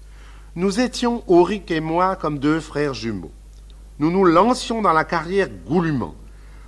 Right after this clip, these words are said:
Nous nous en fourrions jusque-là, si l'on peut dire. Tandis que lorsque j'ai commencé d'écrire les animaux modèles, c'était aux jours les plus sombres de l'été quarante, alors que je voulais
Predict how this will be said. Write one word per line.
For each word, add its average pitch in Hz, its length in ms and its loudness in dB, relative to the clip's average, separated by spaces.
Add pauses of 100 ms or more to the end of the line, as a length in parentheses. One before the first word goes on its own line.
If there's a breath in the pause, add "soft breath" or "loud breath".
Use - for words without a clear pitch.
(180 loud breath)
Nous 151 100 0
nous 202 200 2
en 233 120 4
fourrions 233 560 -4
jusque-là, 208 760 -4
si - 160 -10
l'on 147 140 -4
peut 160 160 -6
dire. 101 260 -12 (720)
Tandis 143 360 -4
que 143 120 -8
lorsque 135 360 -4
j'ai 123 140 -8
commencé 127 420 -10
d'écrire 117 440 -10
les 113 160 -10
animaux 113 320 -10
modèles, 120 500 -12 (600 soft breath)
c'était 147 360 -10
aux 175 140 -2
jours 170 240 -6
les 165 100 -6
plus 156 200 -16
sombres 190 680 -12
de 120 80 -8
l'été 123 280 -8
quarante, 147 680 -12 (500 soft breath)
alors 120 320 -8
que 123 100 -12
je 117 120 -8
voulais 120 300 -10